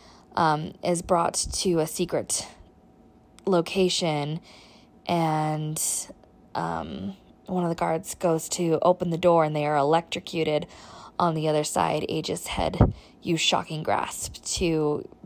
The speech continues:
prevent them from getting in, but eventually the guards and Diane make their way into the room,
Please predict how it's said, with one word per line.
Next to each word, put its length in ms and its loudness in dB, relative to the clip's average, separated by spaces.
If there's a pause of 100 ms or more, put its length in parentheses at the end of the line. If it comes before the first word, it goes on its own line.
(120)
prevent 400 2
them 180 2
from 200 -8
getting 300 -2
in, 300 -4 (400)
but 100 2
eventually 680 2
the 120 -6
guards 440 4
and 100 -4
Diane 480 0
make 200 -4
their 120 0
way 160 0
into 280 0
the 120 2
room, 400 0